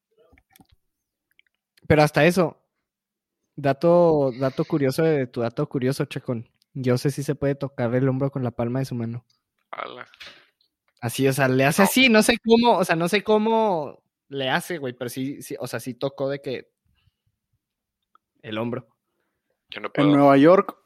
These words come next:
Speaker 3: solo siete parejas son elegidas para contraer matrimonio cada catorce de febrero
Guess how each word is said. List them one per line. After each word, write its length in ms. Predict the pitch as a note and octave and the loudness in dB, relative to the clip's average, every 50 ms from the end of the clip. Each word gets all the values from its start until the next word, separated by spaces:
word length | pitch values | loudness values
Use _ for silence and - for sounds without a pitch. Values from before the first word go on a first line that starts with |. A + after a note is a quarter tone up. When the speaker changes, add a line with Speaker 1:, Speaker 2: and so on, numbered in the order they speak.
| _ - | _ -12
Speaker 3:
solo 340 | - - D3+ D3 D#3 E3+ E3+ | -4 0 2 4 4 2 2
siete 340 | - - D#3 D#3+ D#3 F3+ D#3 | 0 0 0 0 0 -2 0
parejas 360 | D3+ C#3+ C3 C3 - D#3+ C#3+ | 0 0 0 0 -4 -6 -4
son 140 | - C#3+ C#3+ | -4 -2 0
elegidas 420 | D3+ D3 C3+ B2 - B2+ B2+ B2+ - | 0 0 0 -2 -2 -4 -6 -4 -2
para 180 | - C#3 C3+ | -2 -2 -2
contraer 360 | - - B2 A2 A#2 A#2 A#2+ | -2 -6 -10 -8 -8 -8 -6
matrimonio 520 | B2 C#3 C3+ - B2 A#2 A#2+ B2 B2+ C3+ C3 | -6 -6 -6 -6 -6 -6 -4 -4 -4 -6 -4
cada 180 | - C3 C3+ | -4 -4 -4
catorce 460 | C3 - B2 - - A#2 A#2 A2+ - C3+ | -4 -6 -8 -6 -6 -6 -6 -4 -4 -4
de 20 | |
febrero 500 | - C3 A#2 A2+ A2+ B2 C3+ D3 D#3 D#3+ | -2 -2 -4 -2 0 0 2 2 0 0